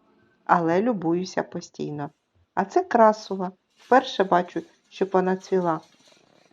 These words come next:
Ну, сукуленти це не моє, ви вже знаєте, але інколи цікавинки я показую і стараюся всім вгодити,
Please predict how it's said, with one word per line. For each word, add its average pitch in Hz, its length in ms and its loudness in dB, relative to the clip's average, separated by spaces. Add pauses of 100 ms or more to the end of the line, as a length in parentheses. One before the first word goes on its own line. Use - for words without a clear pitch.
Ну, 285 260 -2
сукуленти 202 760 2
це 185 200 -4
не 170 100 -4
моє, 180 360 0
ви 220 160 4
вже 185 240 0
знаєте, 226 520 0 (360)
але 185 280 2
інколи 269 580 2
цікавинки 190 1000 2 (360)
я 160 320 2
показую 156 840 -4 (440)
і 196 440 -2 (360)
стараюся 190 840 0 (920)
всім 190 380 2 (160)
вгодити, 156 640 -4